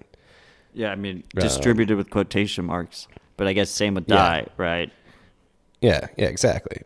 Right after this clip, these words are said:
Speaker 2: And the first dex, nobody ever talks about Counterparty. The Counterparty built the first dex in their wallet.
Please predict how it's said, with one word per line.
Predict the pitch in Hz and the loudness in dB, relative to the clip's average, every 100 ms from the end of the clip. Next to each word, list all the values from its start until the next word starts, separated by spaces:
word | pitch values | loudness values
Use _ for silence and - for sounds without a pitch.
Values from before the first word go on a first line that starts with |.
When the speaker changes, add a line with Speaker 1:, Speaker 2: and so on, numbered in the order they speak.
| - | -2
Speaker 2:
And | 87 85 80 95 | 0 0 -6 -8
the | - | 2
first | - 104 95 | 6 6 6
dex, | - 95 80 - - | 0 2 0 0 0
nobody | 87 87 95 | 0 0 -2
ever | 85 85 | -2 -4
talks | - 85 - | -4 -2 -4
about | 80 76 _ _ - | -6 -8 _ _ -4
Counterparty. | - 76 67 - 58 - - - | -2 -2 -4 -6 -6 -8 -12 -12
The | - | -10
Counterparty | - 87 71 - 78 76 | -4 -4 -2 -4 -4 -4
built | 76 69 | -6 -6
the | - | -8
first | - 76 - | -6 -4 -4
dex | - - - - | -6 -4 -4 -2
in | 87 | -2
their | 76 | -2
wallet. | 73 - - 76 | -4 -6 -6 -6